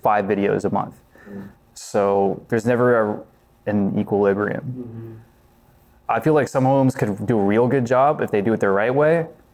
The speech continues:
Speaker 1: I feel like the one I'm in right now is doing the best out of every place I've been in,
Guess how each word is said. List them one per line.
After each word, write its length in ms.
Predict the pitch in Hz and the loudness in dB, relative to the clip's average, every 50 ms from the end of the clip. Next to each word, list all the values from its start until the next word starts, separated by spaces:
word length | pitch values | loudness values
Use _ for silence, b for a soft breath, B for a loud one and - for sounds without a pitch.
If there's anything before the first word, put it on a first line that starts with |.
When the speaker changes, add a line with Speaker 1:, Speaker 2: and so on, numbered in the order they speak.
| _ _ _ _ | _ _ _ _
Speaker 1:
I 80 | - 107 | -8 -6
feel 180 | - - 123 | -2 0 2
like 480 | 110 107 107 101 101 98 98 - - - | 2 4 4 4 2 2 0 -4 -8 -6
the 80 | 117 104 | -4 -2
one 160 | 110 107 104 | 0 0 0
I'm 80 | 104 | 0
in 100 | 104 101 | 0 2
right 160 | 101 98 98 95 | 2 0 0 0
now 240 | 98 101 98 101 104 | 0 0 2 0 0
is 100 | 98 - | -2 -2
doing 200 | - 107 104 101 | -2 -2 0 0
the 80 | 104 | 0
best 320 | 101 101 101 101 101 - - | 2 2 0 0 -2 -2 -2
out 120 | - 104 | 0 0
of 160 | 98 - - - | 0 -2 -4 -6
every 240 | - 113 107 107 110 | -4 -2 0 0 0
place 240 | 107 113 110 104 - | 0 0 0 0 0
I've 120 | 117 104 | 0 0
been 120 | 110 110 113 | 2 2 2
in, 200 | 117 117 117 | 2 0 -2